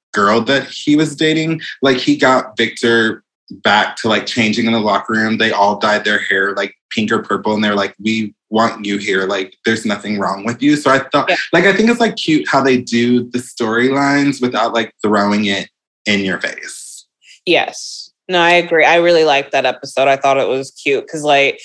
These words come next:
Speaker 2: I, it was sad 'cause, like, you know, they wanted him to, like, I think it was, like, the coach was like, "You can change in my"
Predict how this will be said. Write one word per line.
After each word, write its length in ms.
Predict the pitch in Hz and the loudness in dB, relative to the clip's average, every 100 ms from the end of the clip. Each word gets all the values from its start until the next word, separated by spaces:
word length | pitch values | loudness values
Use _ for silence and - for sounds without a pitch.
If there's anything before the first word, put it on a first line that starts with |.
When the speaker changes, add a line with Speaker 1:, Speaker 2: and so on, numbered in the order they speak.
| - - - _ _ _ - | -20 -20 -20 _ _ _ 0
Speaker 2:
I, 140 | 156 | 2
it 260 | - 196 208 | 4 4 4
was 280 | 202 196 185 | 4 2 2
sad 800 | - 196 196 226 170 190 202 208 | -2 2 4 4 4 4 2 -2
'cause, 220 | 220 196 | -4 2
like, 500 | 185 175 170 165 - - | 4 6 6 4 0 -4
you 120 | 214 | 2
know, 200 | 190 190 | 4 4
they 140 | 185 | 4
wanted 320 | 180 180 180 185 | 4 4 2 0
him 240 | 185 180 | 0 -2
to, 540 | 175 190 170 160 151 156 | 0 2 4 4 2 2
like, 240 | 175 175 | 2 4
I 140 | 185 | 4
think 320 | 180 202 196 202 | 2 0 0 0
it 120 | 156 | -2
was, 140 | 190 | 2
like, 240 | 180 170 170 | 2 2 0
the 80 | |
coach 560 | 117 - 160 165 165 - | -10 0 2 4 0 -4
was 160 | 180 175 | -4 0
like, 340 | 165 160 160 | 2 2 0
"You 160 | 175 160 | -8 -10
can 500 | - 170 160 160 143 | -6 -4 -2 -4 -6
change 460 | - 165 165 160 160 | -4 -2 0 -2 -2
in 140 | 156 | 0
my" 720 | 147 147 151 151 147 151 147 | 2 2 2 2 2 0 -2